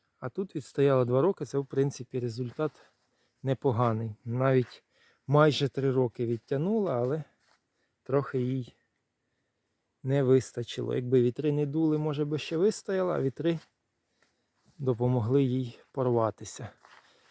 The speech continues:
З тієї сторони не с-, та не сонячна сторона, там більш-менш ціла, в декількох місцях тільки порвалася.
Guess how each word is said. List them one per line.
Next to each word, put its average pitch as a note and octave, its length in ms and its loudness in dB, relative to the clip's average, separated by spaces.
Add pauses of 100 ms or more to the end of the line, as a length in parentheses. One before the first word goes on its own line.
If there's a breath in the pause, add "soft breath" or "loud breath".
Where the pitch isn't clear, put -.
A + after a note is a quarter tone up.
(240 soft breath)
З - 120 -18
тієї E3+ 280 8
сторони C#3+ 460 -2
не C#3 140 2
с-, - 220 -8
та C3+ 140 -4
не B2+ 120 -2
сонячна B2+ 480 -2
сторона, B2+ 380 -2
там B2+ 220 -4
більш-менш B2+ 560 -4
ціла, A3+ 440 -2 (100)
в D3+ 60 -6
декількох C3 500 0
місцях C#3 380 -4
тільки F3+ 260 -6
порвалася. E3+ 760 -2